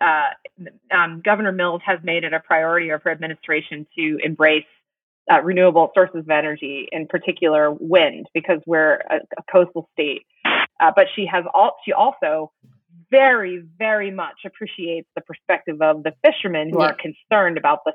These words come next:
Speaker 1: threat that even floating offshore wind farms pose to their way of life. And what's fascinating to me is there was all this backlash against her after she announced a moratorium on any more wind development and has be-, had the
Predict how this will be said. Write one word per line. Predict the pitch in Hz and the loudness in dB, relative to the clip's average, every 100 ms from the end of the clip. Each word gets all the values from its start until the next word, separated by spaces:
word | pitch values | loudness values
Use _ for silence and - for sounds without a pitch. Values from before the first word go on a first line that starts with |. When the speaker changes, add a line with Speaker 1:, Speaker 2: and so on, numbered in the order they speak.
| _ - | _ 2
Speaker 1:
threat | 190 - - | 2 2 2
that | 156 156 _ _ _ _ _ - | 2 0 _ _ _ _ _ -8
even | 220 208 208 - | -4 -2 -4 2
floating | 196 214 240 160 | 6 6 6 2
offshore | 147 151 165 151 | 0 0 -4 -4
wind | 143 151 | -8 -2
farms | 156 143 143 - | -2 -4 -12 -4
pose | 165 151 151 _ - | -2 -2 -6 _ -2
to | |
their | 156 147 | 0 2
way | 143 139 131 | 0 -2 -4
of | 143 | -4
life. | 151 - - _ _ _ _ _ - | -4 -4 -6 _ _ _ _ _ 4
And | 190 185 | 4 4
what's | - 185 180 _ - | 2 0 0 _ -4
fascinating | 226 302 - 196 156 160 | 0 0 -2 -6 -8 -10
to | 175 | -8
me | 160 | -8
is | 156 | -4
there | 165 | -4
was | 156 | -2
all | - 269 | 2 2
this | 170 - - | 2 0 2
backlash | 165 - 151 139 143 - - _ | 2 0 0 0 -2 -6 -20 _
against | 165 151 135 - | -8 -8 -8 -6
her | 151 143 143 _ _ _ - | -2 -2 -4 _ _ _ -2
after | 175 202 190 175 - | 2 2 0 -4 -6
she | 190 180 175 170 | -6 -4 -4 -2
announced | 180 175 180 - | -2 -2 -4 -4
a | |
moratorium | 196 208 233 240 277 403 359 156 | -2 0 0 4 4 4 0 -4
on | 147 | -6
any | 156 180 | -8 -4
more | 196 214 | -2 0
wind | 233 269 | -2 -4
development | 320 220 156 - 127 _ - | 0 0 0 -4 -16 _ -4
and | 170 160 151 _ _ 185 | -2 -2 -6 _ _ -4
has | 170 196 | -2 0
be-, | - | 0
had | 202 | 0
the | 190 | -2